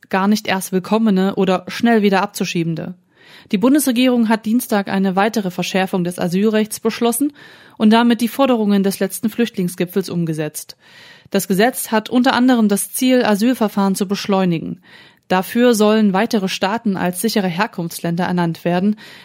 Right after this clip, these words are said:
Das betrifft die Balkanländer Montenegro, Albanien und den Kosovo, also jene Länder, aus denen vor allem Roma vor Diskriminierung und Elend flüchten.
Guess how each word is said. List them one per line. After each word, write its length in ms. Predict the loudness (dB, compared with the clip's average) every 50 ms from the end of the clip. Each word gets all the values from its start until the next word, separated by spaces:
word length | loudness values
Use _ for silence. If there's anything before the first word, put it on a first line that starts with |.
| -6
Das 160 | -6 -4 -4
betrifft 500 | -4 -6 -4 -4 -4 -4 -4 -6 -8 -4
die 120 | -2 0 2
Balkanländer 680 | 2 2 2 2 2 2 4 4 4 4 4 2 2
Montenegro, 640 | 2 0 0 0 0 0 0 0 0 -2 -2 -2
Albanien 580 | 0 -2 -2 0 0 0 0 0 0 0 0 -2
und 280 | -2 -4 -6 -4 -4 -6
den 100 | -6 -4
Kosovo, 580 | 0 0 0 2 0 0 0 2 2 2 0 -2 -8 -18 -20 -20 -20 _ _ _
also 200 | -2 0 0 2
jene 280 | 2 4 4 4 6 4
Länder, 420 | 4 4 4 4 4 4 2 0 -2 -2
aus 220 | -2 -2 -2 0
denen 240 | 2 2 4 4 2
vor 160 | 2 0 2
allem 180 | 2 4 4 4
Roma 400 | 4 4 4 4 4 4 2 0
vor 220 | 0 0 0 2
Diskriminierung 800 | 2 0 -2 -2 -2 0 2 2 4 4 4 4 2 2 -2 -2
und 340 | -2 -4 -4 -6 -6 -4 -2
Elend 320 | -2 0 0 0 -2 -4 -6
flüchten. 580 | -6 -6 -6 -6 -6 -10 -14 -14 -14 -14 -16